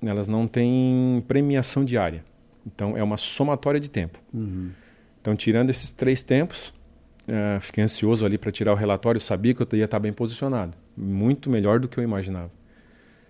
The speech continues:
Speaker 1: E ansioso pelo relatório, quando passou o último, quando passa o último atleta, então sai o relatório oficial.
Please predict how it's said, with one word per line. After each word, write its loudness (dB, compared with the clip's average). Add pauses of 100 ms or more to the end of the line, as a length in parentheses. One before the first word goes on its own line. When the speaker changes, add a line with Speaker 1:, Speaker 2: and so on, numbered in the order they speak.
(280)
Speaker 1:
E -2
ansioso -2
pelo 0
relatório, 2
quando 2
passou 2
o 6
último, 2
quando -4
passa -4
o 2
último -2
atleta, -2
então -2
sai -4
o 0
relatório -4
oficial. -2